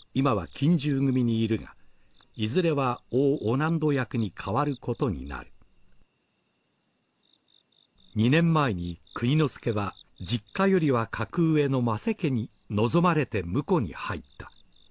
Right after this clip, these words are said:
その時国之助は二十歳で、新妻の美代は十五だっ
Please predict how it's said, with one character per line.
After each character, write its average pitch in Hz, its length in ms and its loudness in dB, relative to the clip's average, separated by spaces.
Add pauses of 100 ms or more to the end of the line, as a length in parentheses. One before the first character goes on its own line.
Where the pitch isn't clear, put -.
(1160)
そ - 140 0
の 156 100 4
時 127 420 -2
国 131 220 0
之 139 140 2
助 - 200 -4
は 113 160 2
二 - 180 -2
十 156 140 0
歳 98 180 -10
で、 71 200 -12 (460)
新 170 260 4
妻 180 280 2
の 156 120 0
美 143 160 0
代 101 120 0
は 65 280 -10
十 170 240 4
五 104 120 -2
だ - 120 -10
っ - 60 -16